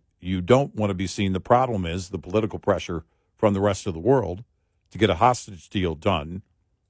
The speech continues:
if it is believed it can be done, is going to drive them in that direction.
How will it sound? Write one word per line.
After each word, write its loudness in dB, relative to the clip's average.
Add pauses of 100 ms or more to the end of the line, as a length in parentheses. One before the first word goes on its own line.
(140)
if 0
it 2
is -4
believed -2
it -8
can -2
be -8
done, -12 (880)
is 2
going 4
to -2
drive 0
them -2
in -4
that -8
direction. -4